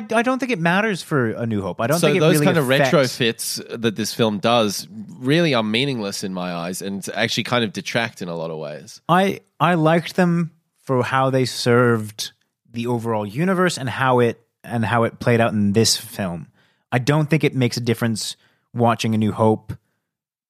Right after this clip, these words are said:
Speaker 1: that, that explanation. I don't think it affects how I see that film.
Speaker 2: Then don't put it in.
Speaker 1: Well, but I, I think it, I think it works just for this film. And I think it works as an overall explanation in canon.
Speaker 2: He doesn't have to put it in. He doesn't have to be the guy that devised this plan that will take down the Empire.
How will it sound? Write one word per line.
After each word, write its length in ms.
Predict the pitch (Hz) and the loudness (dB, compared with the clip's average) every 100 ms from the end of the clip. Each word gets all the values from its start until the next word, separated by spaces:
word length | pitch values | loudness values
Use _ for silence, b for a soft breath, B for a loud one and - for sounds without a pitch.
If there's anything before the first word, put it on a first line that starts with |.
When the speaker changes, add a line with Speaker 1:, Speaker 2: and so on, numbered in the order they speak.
| _ _ _ - | _ _ _ -6
Speaker 1:
that, 340 | 123 113 110 | 0 2 2
that 160 | 117 113 | 2 0
explanation. 440 | 107 117 110 123 | 0 -2 -2 0
I 40 | 147 | 2
don't 100 | 131 | 2
think 120 | 127 | 0
it 40 | |
affects 640 | 110 - - 123 156 - - | -4 -6 -2 0 0 -6 -6
how 240 | 139 127 | 0 4
I 80 | 123 | 4
see 220 | - 135 | 2 2
that 200 | 135 80 | 2 2
film. 140 | - | 0
Speaker 2:
Then 100 | - | 0
don't 180 | 98 92 | 2 0
put 160 | - 87 | 0 -4
it 120 | 76 | -2
in. 260 | 87 87 78 _ - | -4 -6 -10 _ 0
Speaker 1:
Well, 200 | 240 208 | 0 4
but 140 | 226 | 2
I, 220 | 208 175 | 2 2
I 20 | |
think 160 | 175 214 | 2 2
it, 80 | 190 147 | 0 0
I 120 | 156 | -2
think 200 | - 202 | 0 0
it 100 | 190 | 0
works 520 | 123 151 139 - - - _ 117 | 2 2 2 -2 -10 -12 _ -4
just 320 | 131 127 - | 0 0 -4
for 140 | - | -6
this 240 | 117 117 - | -2 -2 -4
film. 320 | - 110 - _ _ _ _ _ _ _ _ | -8 -8 -10 _ _ _ _ _ _ _ _
And 100 | 127 | 0
I 60 | 135 | 2
think 140 | 175 | 4
it 80 | 180 | 4
works 260 | 139 151 - | 4 2 4
as 100 | 139 | 2
an 100 | 127 | 2
overall 500 | 135 139 131 127 123 | 2 2 4 4 4
explanation 580 | 117 110 117 110 107 113 | 2 0 -2 -2 -2 -4
in 100 | 104 | -4
canon. 260 | - 113 104 | -2 -2 0
Speaker 2:
He 60 | |
doesn't 180 | 110 110 | 0 -2
have 120 | 113 | -4
to 80 | - | -8
put 260 | - - 113 | -4 0 2
it 120 | 107 | 0
in. 200 | 107 107 | -2 -2
He 100 | 104 | 0
doesn't 220 | 107 98 | 0 -2
have 80 | 95 | -4
to 60 | - | -2
be 80 | 98 | -4
the 80 | 90 | -2
guy 200 | 98 98 | -2 -2
that 100 | 87 | -2
devised 500 | 98 101 113 123 - | 0 2 4 2 0
this 140 | 110 | -4
plan 460 | - 117 135 131 113 | -2 0 2 0 0
that 80 | |
will 160 | 101 104 | 0 -2
take 260 | - 107 101 | -2 -4 -2
down 160 | 104 | -2
the 140 | 98 101 | 0 0
Empire. 480 | 123 113 80 76 | -2 -2 -2 -4